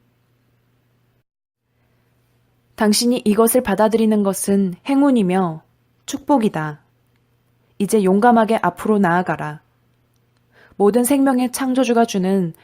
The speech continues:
사랑의 선물을 받아들이고 인류의 자유와 독립을 지지하는 다른 종족들이 주-, 우주에 있다는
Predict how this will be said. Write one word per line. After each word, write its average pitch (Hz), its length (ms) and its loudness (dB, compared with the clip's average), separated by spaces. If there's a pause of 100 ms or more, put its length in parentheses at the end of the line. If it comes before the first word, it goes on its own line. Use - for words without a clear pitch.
(140)
사랑의 269 440 0
선물을 233 380 0
받아들이고 180 840 -2 (540)
인류의 214 360 2
자유와 190 640 -2 (220)
독립을 220 420 2
지지하는 180 680 -4 (220)
다른 214 280 -2
종족들이 196 640 -4
주-, - 220 -14
우주에 208 380 -2
있다는 180 520 -4